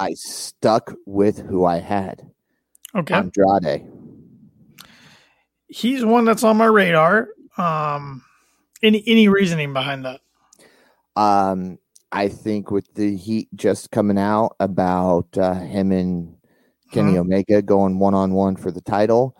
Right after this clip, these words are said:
Speaker 2: Mm-hmm.
Speaker 1: the triple A title that Kenny
Speaker 2: Mm-hmm.
Speaker 1: Omega has at this point. Um, I think Tony Khan has realized he made a lot of mistakes with this Impact side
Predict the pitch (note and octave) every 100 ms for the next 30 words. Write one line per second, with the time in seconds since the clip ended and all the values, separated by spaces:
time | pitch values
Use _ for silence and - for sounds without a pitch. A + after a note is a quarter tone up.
0 | _ _ F#3+ D#3 D3+ F3 G#2 G2+ G2+ G3+
1 | G2+ G2+ G#2 G2 - - G2 F#2+ E2 F#2
2 | F#2 G2 G2+ G2 G2 F#2+ - A2 G#2+ A2
3 | - G2 G2 F2+ E2+ _ _ _ _ -
4 | A#2 - C3 A#2+ C3 - - _ _ _
5 | _ _ _ - A2+ G#2+ A2 G#2+ A2 F#2
6 | G2+ G2+ G#2 F#2+ G#2 G2 F#2+ F2+ F2+ F#2+
7 | E2+ D#2+ - F#2 G2 - F#2 - E2+ -
8 | F#2+ F#2 G2 G#2 - A#2+ A2 A2+ B2